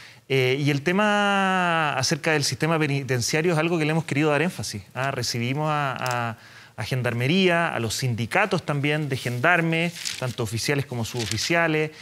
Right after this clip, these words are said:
hemos recibido académicos y, y obviamente que hay, primero,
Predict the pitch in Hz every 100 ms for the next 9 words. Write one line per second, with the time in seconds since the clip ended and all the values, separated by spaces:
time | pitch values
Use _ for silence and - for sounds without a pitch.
0 | - 139 135 131 123 127 131 120 120 147
1 | 165 151 165 156 - - - 143 143 147
2 | 151 147 151 151 170 180 185 185 185 156
3 | 131 117 110 131 139 165 196 220